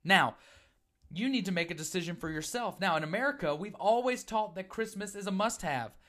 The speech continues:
that it is ungodly not to celebrate Christmas. Well, if you're a Christian who does not celebrate Christmas, that's okay, because it's not biblical to do so. God never told us to remember the day.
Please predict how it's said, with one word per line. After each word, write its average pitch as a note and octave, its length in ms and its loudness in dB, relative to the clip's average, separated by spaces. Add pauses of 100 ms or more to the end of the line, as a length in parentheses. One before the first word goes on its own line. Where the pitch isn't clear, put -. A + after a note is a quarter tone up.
(200)
that E3+ 180 6
it E3+ 140 0
is E3+ 220 -4
ungodly F#3 760 4
not C#3+ 240 -2
to C#3+ 60 -8
celebrate C3 480 -4
Christmas. G3 420 -4
Well, D3 260 4 (280)
if E3 200 -4
you're C4 180 4
a A#3 80 4
Christian A#3 480 0
who F#3+ 100 0
does F#3 220 0
not F3+ 120 -2
celebrate E3+ 500 2
Christmas, G3 580 2 (480)
that's C3+ 240 -4
okay, F#3 800 -2 (480)
because D3+ 380 2
it's D#3 180 -4
not F#3+ 440 4
biblical G#3 460 2
to F#3 140 -2
do D3+ 180 -2
so. - 380 -4 (640)
God D3 340 4
never E3+ 240 2
told C3+ 340 -4
us G3+ 160 -2
to G3 120 -2
remember F3 440 -2
the E3+ 140 -6
day. F3+ 420 0